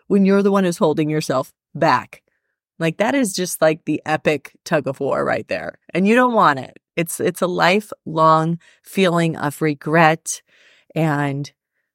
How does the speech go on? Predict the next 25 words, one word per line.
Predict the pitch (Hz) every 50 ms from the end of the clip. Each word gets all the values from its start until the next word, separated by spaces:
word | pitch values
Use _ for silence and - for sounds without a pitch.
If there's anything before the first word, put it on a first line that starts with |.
| _ _ _ _ -
missed | 180 180 180 - -
oppor-, | 175 175 170 - - 160 - - - -
opportunities | 160 156 151 - 160 - - 185 160 156 151 156 156 147 143 143 156 - - _ _ _ _ _ _ _
and | - 156 151 147 143 143 135 131 131 135 - 160 - _ _ _ _ _ _ _ _ _ _ _ _
just | - - 175 202 220 - - - _ _ _ _ -
sadness. | - - - 143 143 143 143 - 147 147 - - - - - - _ _ _ _ _ _ _ _ _ _ _ _ _ _ _ -
Okay? | 170 - 170 151 151 151 147 - - - - - -
So | - - 175 160 151 -
step | - - - - 190 180 -
out | 220 208 196
of | 202
your | 190 175
comfort | - 185 160 160 - 160 151 -
zone, | - 143 135 135
please. | 123 - - 151 143 139 127 127 - - -
I | - 147
beg | 147 139 - 143 135 151
of | 139 147
you, | 143 131 127 127
step | - - - - 160 156 170 - -
out | - 151 151 165
of | 156
that | 160 151 - -
comfort | - 147 156 - 147 147 -
zone, | - 147 139 135 135